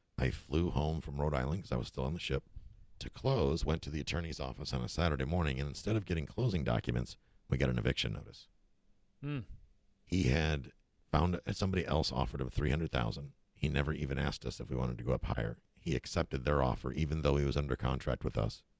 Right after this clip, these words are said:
Speaker 2: Hmm.
Speaker 1: And he sold it to these other people. And we had, he gave us, uh, seven days to vacate, which was not good because, you know, we'd never, we'd always been great tenants,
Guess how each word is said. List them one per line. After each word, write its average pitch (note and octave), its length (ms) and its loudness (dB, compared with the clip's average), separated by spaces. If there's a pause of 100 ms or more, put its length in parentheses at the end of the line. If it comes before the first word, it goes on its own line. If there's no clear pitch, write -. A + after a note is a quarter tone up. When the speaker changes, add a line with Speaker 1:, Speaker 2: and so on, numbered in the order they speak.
(480)
Speaker 2:
Hmm. D3 120 -2 (560)
Speaker 1:
And D2+ 600 0
he F2 240 -2
sold C#2 340 2
it - 80 -6
to - 60 -14
these D2 180 0
other D2+ 140 4
people. D2 400 -2 (340)
And C2+ 160 4
we C#2 200 4
had, C2 260 2
he D#2 140 2
gave D#2 200 2
us, - 380 0 (160)
uh, C2 360 -2
seven E2 360 4
days D#2 240 2
to C2 100 -4
vacate, B1+ 400 0
which - 160 -6
was - 240 -10 (300)
not - 260 -6
good B1 200 0
because, B1+ 440 -6
you B1 80 -8
know, A1+ 60 -6
we'd C#2+ 160 0
never, C2+ 320 0
we'd E2 140 4
always D2+ 200 4
been B1 120 -4
great - 180 -2
tenants, D#2+ 380 -2